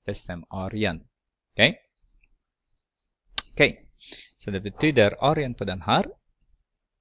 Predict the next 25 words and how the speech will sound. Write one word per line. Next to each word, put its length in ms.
på 200
kvadraten, 680
är 580
arean 320
på 120
den 180
här 240
är 100
lika 240
med 160
x 260
upphöjt 340
till 180
två. 240
Arean 380
på 120
den 160
här 400
är 140
samma 380
sak 260
som 380
x 320
minus 360
två, 320